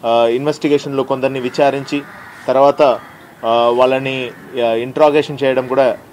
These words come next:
జరిగింది. ఈరోజు ఈ ముప్పై ఒక్క మందిని కూడా ఇక్కడ ప్రొద్దుటూరులో అరెస్ట్ చేయడం జరిగింది. వీళ్ళు ఈ యాప్ ద్వారా కస్టమర్స్ని సబ్స్క్రైబ్ చేయించుకొని, తర్వాత వా-, ఆటాల్ని మొదలు పెడతారు.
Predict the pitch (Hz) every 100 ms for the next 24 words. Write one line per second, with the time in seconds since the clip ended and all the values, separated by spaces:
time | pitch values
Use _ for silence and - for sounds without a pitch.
0 | 147 123 120 123 127 139 - - - -
1 | - - - - 131 143 156 160 156 143
2 | 135 131 151 143 143 139 147 156 139 147
3 | 135 82 - - - - - - 127 131
4 | 131 143 151 135 135 - 147 135 131 123
5 | 120 120 139 - - - - - - -
6 | 120 165 170 160 139 - - - - -
7 | - - - 131 147 143 131 156 180 180
8 | 156 151 143 147 160 - - - - -
9 | - - - - - - - - - 147
10 | - 170 170 165 165 156 113 - - -
11 | - - 139 135 - 170 - 147 147 -
12 | 135 143 156 - - - - - 135 139
13 | 147 165 147 131 117 147 180 170 151 156
14 | 113 - - - - 123 151 143 - 131
15 | 120